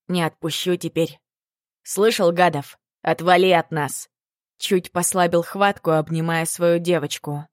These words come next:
Вражеская морда Эда стала зловещей, ноздри раздул и пыхтел через них.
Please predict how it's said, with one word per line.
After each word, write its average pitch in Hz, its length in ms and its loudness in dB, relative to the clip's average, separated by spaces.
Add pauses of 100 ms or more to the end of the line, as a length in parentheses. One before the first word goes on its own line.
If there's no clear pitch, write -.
(160)
Вражеская 175 720 0
морда 165 440 0
Эда 196 260 0
стала 170 340 0
зловещей, 170 840 -4 (260)
ноздри 175 520 0
раздул 170 500 0 (120)
и 247 100 -4
пыхтел 160 500 -6
через 156 400 -6
них. 156 340 -8